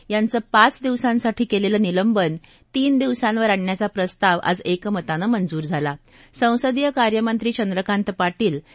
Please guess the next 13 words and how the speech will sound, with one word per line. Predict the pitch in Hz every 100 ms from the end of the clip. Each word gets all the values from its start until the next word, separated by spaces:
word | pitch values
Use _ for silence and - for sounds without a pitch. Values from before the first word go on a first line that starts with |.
| _
यांनी | 202 202 233
मांडलेला | 262 214 185 190 190
हा | 185
प्रस्ताव | 185 175 - 196 151 160 - -
आवाजी | 190 208 220 208 262
मतदानानं | 240 185 185 180 220
मंजूर | 262 196 165 165
झाला. | 151 139 127 - _ _ _ _ - _ _ _
टी | 285 302
ट्वेंटी | 311 311 294 294 294
क्रिकेट | 269 247 240 247 247
विश्वचषक | 226 - 233 226 240 202
जिंकून | 208 208 226 175